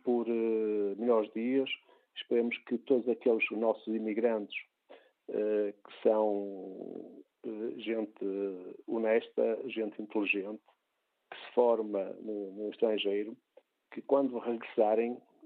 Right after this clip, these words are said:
tragam outros valores, eh, valores esses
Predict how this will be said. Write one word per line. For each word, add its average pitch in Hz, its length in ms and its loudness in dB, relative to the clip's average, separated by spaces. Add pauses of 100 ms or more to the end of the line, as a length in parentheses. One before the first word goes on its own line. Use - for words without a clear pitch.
(120)
tragam 107 280 4
outros 117 240 0
valores, 101 420 2 (480)
eh, 98 720 -2 (220)
valores 117 400 2
esses 113 300 0